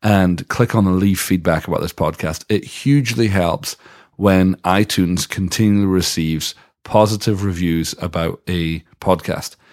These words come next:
What happens is, it's a bit of a dark art the way iTunes works, but what I've noticed is that when people leave positive comments,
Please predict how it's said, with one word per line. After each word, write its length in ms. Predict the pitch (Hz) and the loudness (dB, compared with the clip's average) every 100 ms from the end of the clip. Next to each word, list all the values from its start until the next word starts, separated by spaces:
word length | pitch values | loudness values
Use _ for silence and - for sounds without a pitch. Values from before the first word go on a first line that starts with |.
| - _ | -20 _
What 120 | 101 92 | 2 4
happens 360 | 101 - 90 | 2 0 -2
is, 80 | 92 | -2
it's 180 | - - | -2 0
a 60 | |
bit 120 | 117 165 | 2 0
of 80 | 117 | 0
a 40 | |
dark 300 | 110 101 95 | 2 2 4
art 140 | 90 82 | 2 2
the 60 | |
way 140 | 87 82 | 0 0
iTunes 440 | 85 87 90 85 | -2 -4 -4 -6
works, 240 | 82 - | -8 -10
but 220 | - 95 - - - _ | -8 -8 -8 -16 -20 _
what 160 | 113 | 2
I've 140 | 113 107 | 4 4
noticed 300 | 107 101 - | 2 2 0
is 120 | 95 | -4
that 120 | 92 | -2
when 140 | 90 92 | -4 -2
people 220 | 120 117 | -2 0
leave 300 | 104 98 - | 0 0 -4
positive 400 | - 101 104 95 | -2 0 -2 -6
comments, 560 | - 82 85 156 - | -4 -4 -4 -6 -10